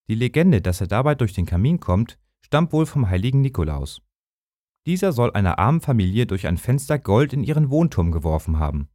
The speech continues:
Aus diesem Turm wurde dann über die Jahrhunderte ein Kamin. Für den Weihnachtsmann stellt man einen Teller mit Keksen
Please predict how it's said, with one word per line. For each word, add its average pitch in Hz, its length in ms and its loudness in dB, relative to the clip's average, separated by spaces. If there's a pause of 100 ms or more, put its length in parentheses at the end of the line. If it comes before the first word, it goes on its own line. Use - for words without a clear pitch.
(320)
Aus 92 180 -6
diesem 107 260 0
Turm 165 340 2
wurde 113 200 0
dann 92 160 0
über 98 200 0
die 82 80 -4
Jahrhunderte 117 520 0
ein 90 140 0
Kamin. 104 440 0 (760)
Für 127 80 -2
den 120 180 2
Weihnachtsmann 143 460 2
stellt 113 280 -2
man 113 120 2
einen 85 180 0
Teller 131 240 0
mit 85 180 0
Keksen 180 460 -2